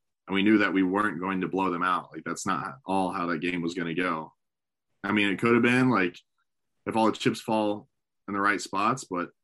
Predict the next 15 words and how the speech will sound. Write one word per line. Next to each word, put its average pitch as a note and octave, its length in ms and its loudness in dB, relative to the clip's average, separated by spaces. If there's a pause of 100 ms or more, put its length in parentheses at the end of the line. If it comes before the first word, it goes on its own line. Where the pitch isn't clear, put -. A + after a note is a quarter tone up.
(180)
I F#2 40 -10
mean, F#2 140 -4
you're F#2 120 0
playing F#2+ 280 -2
a - 20 0
night F2+ 260 0
game F#2 180 0
at F2+ 120 -2
Nebraska. F2 560 -2
This E2+ 220 -2
is, F2+ 100 -4
like, F2 160 -2
their E2+ 100 -2
Super A2+ 320 0
Bowl. E2+ 380 -4